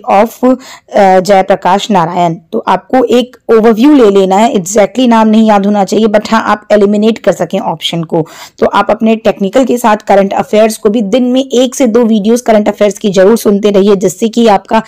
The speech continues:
side by side prepare होता चलेगा। पीडीएफ़ आप अपने मोबाइल में स्टोर कर लीजिए कि आप जब भी स्क्रॉल कर रहे हैं मोबाइल, तो एक बार इन पीडीएफ़ के through go through हो जाइए, इसी से आपकी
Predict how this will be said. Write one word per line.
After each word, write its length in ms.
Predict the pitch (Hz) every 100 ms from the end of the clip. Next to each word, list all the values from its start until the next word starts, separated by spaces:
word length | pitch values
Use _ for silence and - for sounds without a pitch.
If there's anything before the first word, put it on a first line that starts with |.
| - -
side 280 | - 233 202
by 100 | 208
side 260 | 208 226 233 160
prepare 260 | 160 208
होता 260 | 196 196 196
चलेगा। 360 | 196 190 196
पीडीएफ़ 380 | 220 214 196 226 -
आप 100 | 220
अपने 180 | 214 208
मोबाइल 340 | 202 185 196 214
में 100 | 220
स्टोर 280 | - 208
कर 180 | 196 214
लीजिए 320 | 190 190 202
कि 160 | 196 220
आप 160 | 208 185
जब 180 | 190
भी 200 | 175 220 - - -
स्क्रॉल 360 | - 240 240 240
कर 160 | 254
रहे 100 | 220
हैं 100 | 233
मोबाइल, 280 | 226 214 208
तो 120 | 214 226
एक 140 | 226
बार 140 | 208 220
इन 80 | 214
पीडीएफ़ 400 | 208 185 202 202
के 120 | 214
through 260 | - 214 220
go 120 | 196
through 240 | - 220
हो 60 | 202
जाइए, 220 | 185 190
इसी 300 | 233 - 233
से 120 | 220
आपकी 460 | 208 180 - 220 285